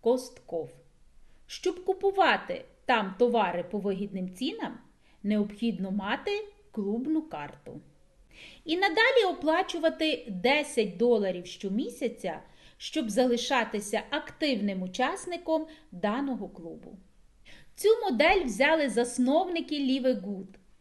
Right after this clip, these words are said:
і по цій же системі запустили компанію. Тобто, щоб купувати продукцію високої якості по самим вигідним цінам, без мережевих накруток, ви можете стати учасником даного клубу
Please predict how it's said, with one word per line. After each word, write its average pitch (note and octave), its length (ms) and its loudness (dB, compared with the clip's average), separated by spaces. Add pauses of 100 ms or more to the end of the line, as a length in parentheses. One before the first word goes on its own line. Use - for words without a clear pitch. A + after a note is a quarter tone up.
(380)
і C4 100 0
по C#4 180 -2
цій C4 360 -2
же F#3+ 140 -6
системі C#4+ 760 0 (140)
запустили A#3+ 640 -2
компанію. D3 720 -10 (880)
Тобто, - 500 -2 (280)
щоб - 300 -6
купувати E4 600 -2
продукцію A#3 640 -4
високої A#3 580 -2
якості B3 720 -4 (240)
по A#3 120 -2
самим F#4 520 -4
вигідним C#4 560 -2
цінам, G#3+ 480 -2 (100)
без A3+ 600 -2
мережевих C4 680 0
накруток, A#3 720 -4 (340)
ви B3+ 180 0
можете C4+ 420 -2
стати A3 600 -4
учасником F#3 760 -6
даного F3 480 -10
клубу D#4 440 -4